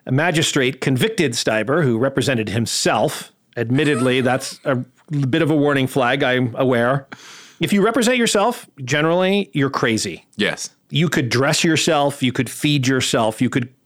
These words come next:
Speaker 1: cut your own hair
Speaker 2: In
Speaker 1: even
Speaker 2: fact,
Speaker 1: if you
Speaker 2: all
Speaker 1: wanted
Speaker 2: those
Speaker 1: to.
Speaker 2: things are very
Speaker 1: Right?
Speaker 2: noble.
Speaker 1: However, if you find yourself in a court of law, don't represent yourself. You don't know what you're doing.
Speaker 2: And everyone who does, they always think that they're the exception.
Speaker 1: They're the exception.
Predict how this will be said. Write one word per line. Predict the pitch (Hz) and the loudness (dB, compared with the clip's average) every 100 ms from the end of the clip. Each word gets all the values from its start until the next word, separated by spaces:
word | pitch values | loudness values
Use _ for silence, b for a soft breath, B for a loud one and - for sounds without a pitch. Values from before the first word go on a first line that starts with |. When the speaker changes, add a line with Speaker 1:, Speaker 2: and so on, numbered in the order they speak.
| _ | _
Speaker 1:
cut | - 165 | -4 0
your | 180 190 | 0 2
own | 220 | 2
hair | 220 269 | 2 2
Speaker 2:
In | 175 | 2
Speaker 1:
even | 170 | 0
Speaker 2:
fact, | - | 0
Speaker 1:
if | |
you | 156 | 2
Speaker 2:
all | 170 | 2
Speaker 1:
wanted | 208 214 | 2 2
Speaker 2:
those | 214 | 2
Speaker 1:
to. | 127 | 2
Speaker 2:
things | 214 190 | 2 2
are | 139 - 151 | 0 -2 -2
very | 127 175 | 0 0
Speaker 1:
Right? | 175 170 | 2 2
Speaker 2:
noble. | 226 139 98 82 - | 2 0 -2 -4 -6
Speaker 1:
However, | - 165 202 139 101 107 | -2 0 2 2 0 -2
if | - | -4
you | 156 | -4
find | 135 180 196 | -2 0 0
yourself | 185 196 165 | 0 0 0
in | 170 | 0
a | |
court | 147 143 127 | 0 0 0
of | 120 | 0
law, | 185 220 208 208 - | 0 2 0 -4 -4
don't | 143 135 - | -2 -2 -4
represent | 120 127 127 127 147 170 | -4 -2 0 0 0 -2
yourself. | 127 110 123 131 | -2 0 0 0
You | 123 | 0
don't | 120 | 0
know | 123 | 0
what | 110 | 0
you're | 127 | 0
doing. | 127 131 165 | 0 0 -2
Speaker 2:
And | 113 | -2
everyone | 95 117 135 135 | 0 0 0 2
who | 135 | 0
does, | 135 127 | 2 0
they | 113 | 0
always | 127 139 | 0 0
think | 143 131 | -2 -2
that | 120 | -2
they're | 101 127 | 0 0
the | 143 160 | 2 0
exception. | 151 165 110 117 | -2 -2 0 0
Speaker 1:
They're | 113 | 0
the | |
exception. | 139 143 117 92 | 0 -2 -4 -8